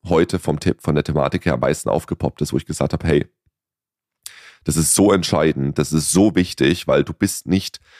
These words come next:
stärker wie dein Umfeld, was du dir kreierst. Ja, ähm, dieses Umfeld ist wie so eine Art positiver Rückkopplungseffekt,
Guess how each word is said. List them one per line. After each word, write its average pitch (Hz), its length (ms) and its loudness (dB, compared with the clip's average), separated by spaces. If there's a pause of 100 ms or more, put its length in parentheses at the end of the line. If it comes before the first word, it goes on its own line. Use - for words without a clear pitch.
(140)
stärker 82 560 -2
wie 87 160 -2
dein 80 280 2
Umfeld, 80 520 0
was 73 180 -2
du 80 80 -4
dir 76 120 2
kreierst. - 580 0 (480)
Ja, 73 240 0 (460)
ähm, 71 560 -2 (1120)
dieses 82 360 -2
Umfeld 95 640 2
ist - 180 -2
wie 95 160 2
so 98 160 2
eine 87 160 2
Art 78 480 -2 (640)
positiver 98 680 2
Rückkopplungseffekt, - 1120 -2